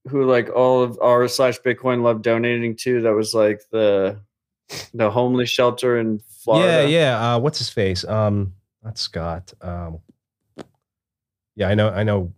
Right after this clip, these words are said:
Speaker 2: exactly who
Speaker 1: Whatever
Speaker 2: you mean.
Speaker 1: happened to him?
Speaker 2: He, uh, I think he became a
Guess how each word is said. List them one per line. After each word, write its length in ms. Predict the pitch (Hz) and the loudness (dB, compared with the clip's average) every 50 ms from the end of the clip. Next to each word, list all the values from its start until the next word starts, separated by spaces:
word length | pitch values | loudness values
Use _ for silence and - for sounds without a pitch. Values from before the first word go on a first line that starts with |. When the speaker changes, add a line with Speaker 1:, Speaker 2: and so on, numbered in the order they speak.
| _ _ _ - | _ _ _ -12
Speaker 2:
exactly 460 | 104 98 95 90 95 85 85 82 87 85 | -8 -4 -2 0 0 0 -2 -4 -4 -2
who 20 | |
Speaker 1:
Whatever 240 | 139 170 226 233 262 | 0 2 2 4 2
Speaker 2:
you 60 | 233 | 2
mean. 80 | 180 175 | 2 2
Speaker 1:
happened 320 | 185 208 208 208 165 131 | 2 2 2 0 -2 -2
to 160 | 117 120 107 98 90 | -2 -2 -2 0 0
him? 240 | 82 80 95 107 110 _ _ _ _ _ _ _ _ _ _ _ _ _ _ _ _ _ _ _ _ - | -2 -4 -8 -12 -16 _ _ _ _ _ _ _ _ _ _ _ _ _ _ _ _ _ _ _ _ -2
Speaker 2:
He, 220 | 131 151 190 196 | 0 2 2 2
uh, 140 | 190 160 131 | 2 0 0
I 80 | - 110 | -2 -4
think 200 | 110 - 156 175 | -4 -4 -6 -6
he 80 | - 226 | -4 -6
became 640 | 196 196 180 - 143 143 123 113 113 110 107 107 104 | -6 -6 -6 -4 -2 0 0 2 2 2 2 2 0
a 200 | 107 - - 98 | -2 -4 -6 -10